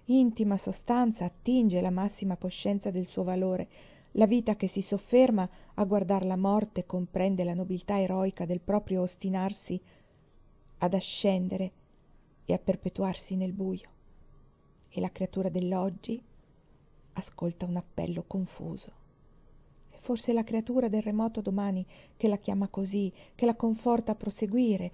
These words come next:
la creatura nella quale raggerà tutto ciò che oggi è oscuro e con la quale si inizierà una nuova epoca, l'epoca dello spirito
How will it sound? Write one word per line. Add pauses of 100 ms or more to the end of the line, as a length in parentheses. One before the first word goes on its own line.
(200)
la
creatura
nella
quale
raggerà
tutto
ciò
che
oggi
è
oscuro (420)
e
con
la
quale (300)
si
inizierà
una
nuova
epoca, (540)
l'epoca (280)
dello
spirito